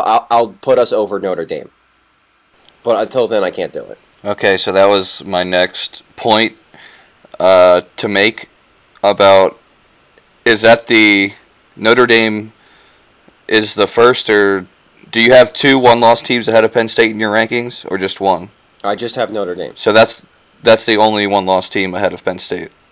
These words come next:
Speaker 1: Yes.
Speaker 2: And what, what puts them ahead of us because, just because they played Georgia?
Speaker 1: Uh, well, they have a win against a ranked team and we don't.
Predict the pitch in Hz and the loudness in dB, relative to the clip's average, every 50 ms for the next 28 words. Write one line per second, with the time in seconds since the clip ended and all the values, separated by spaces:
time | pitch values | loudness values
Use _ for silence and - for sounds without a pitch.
0 | _ _ _ _ _ _ _ _ _ 92 98 98 80 - - _ _ _ _ _ | _ _ _ _ _ _ _ _ _ -14 -12 -12 -12 -12 -14 _ _ _ _ _
1 | _ _ _ _ - 101 104 101 101 107 117 110 - _ _ _ _ 110 117 117 | _ _ _ _ -6 -6 -4 -2 0 0 0 0 0 _ _ _ _ -2 -2 -2
2 | 113 - 135 117 - - - 107 104 98 98 92 95 98 - _ _ _ _ _ | -2 0 -2 0 0 -2 -2 0 0 0 0 -4 -8 -12 -14 _ _ _ _ _
3 | _ _ _ _ _ _ _ _ _ _ _ _ _ _ _ _ _ _ _ _ | _ _ _ _ _ _ _ _ _ _ _ _ _ _ _ _ _ _ _ _
4 | _ _ _ - - 107 120 107 107 95 92 95 87 92 - - - 95 - - | _ _ _ -8 -6 -4 0 0 0 2 2 0 0 0 -4 -8 -14 -10 -4 -2
5 | 98 95 92 85 - - - 98 - - - 101 - - 101 98 - - 90 - | -2 -2 -2 -4 -8 -6 -6 -6 -6 -4 -8 -10 -4 -2 -2 -2 -2 -6 -10 -8
6 | - 101 92 87 85 - 90 92 95 113 120 123 131 - _ _ _ _ _ _ | -6 -6 -6 -6 -6 -4 -4 -4 0 0 0 0 0 -4 _ _ _ _ _ _
7 | _ _ _ _ - - _ _ _ 98 95 92 87 90 92 87 - 104 101 95 | _ _ _ _ -20 -20 _ _ _ -8 -6 -4 -2 -2 -4 -6 -6 -10 -8 -4
8 | 110 110 104 113 113 110 113 107 110 110 104 101 95 101 104 98 - 104 92 95 | -4 -4 -2 -2 -4 -4 -2 -4 -2 -2 -2 -4 -4 -4 -8 -8 -8 -12 -8 -6
9 | 101 95 85 - - 104 92 87 82 80 85 85 - 90 78 67 - | -6 -6 -6 -8 -10 -10 -8 -8 -10 -12 -12 -12 -10 -10 -10 -10 -14